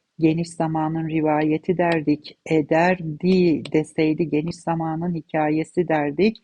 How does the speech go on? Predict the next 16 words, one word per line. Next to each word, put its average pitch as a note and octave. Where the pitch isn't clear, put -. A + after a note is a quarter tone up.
O F#3+
zaman D3
birleşik D#3+
çekimli C#3+
fiil D#3+
kullanılmış. C3+
Görülen G3+
geçmiş G3+
zamanla F#3+
çekimlenmiş E3+
fiil F3
vardır. C3+
Yani F3
dı F#3
ile C#3
arayacaksın. C#3+